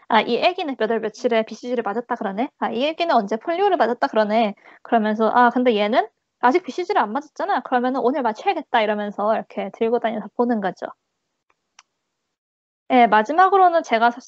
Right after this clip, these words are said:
소개할 마지막 부분인데요. 여기는 국가별 엠엘씨의 차이가 나와 있습니다. 어, 우리가 그래서 지금까지 제가 말한 사례가 케냐랑 인도라 가지고 엠엘씨가 개발도상국에서만 사용을 하는 게 아닐까라고 생각이 들 수 있는데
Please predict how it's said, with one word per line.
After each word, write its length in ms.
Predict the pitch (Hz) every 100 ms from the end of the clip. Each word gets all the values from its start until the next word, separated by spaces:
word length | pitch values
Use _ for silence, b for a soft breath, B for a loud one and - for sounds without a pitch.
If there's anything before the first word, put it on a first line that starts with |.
| -
소개할 340 | - 320 320 285
마지막 320 | 208 226 247
부분인데요. 500 | 240 220 202 202 208
여기는 240 | 190 202 202
국가별 500 | 220 - 277 302 -
엠엘씨의 520 | 220 220 233 - 226
차이가 340 | 226 370 381 311
나와 240 | 214 208
있습니다. 680 | 202 226 202 190 214 190 - _ _ _ _
어, 340 | 247 247 247 240 -
우리가 200 | 294 302
그래서 280 | 285 269 254
지금까지 520 | - 262 294 294 269
제가 400 | - 226 240 233
말한 320 | 208 214 226 226
사례가 360 | 320 311 269
케냐랑 500 | - 349 349 330 311
인도라 420 | 214 208 277 277
가지고 640 | 254 233 214 202 208 214 202 _ _
엠엘씨가 560 | 220 220 240 233 240 226
개발도상국에서만 1000 | 226 269 381 254 262 254 233 240 240 226
사용을 380 | 233 311 311 285
하는 180 | 339 349
게 100 | 359
아닐까라고 640 | 226 208 208 330 339 247 233
생각이 360 | 277 302 302
들 240 | 285 214 214
수 100 | 262
있는데 540 | 202 196 190 302 254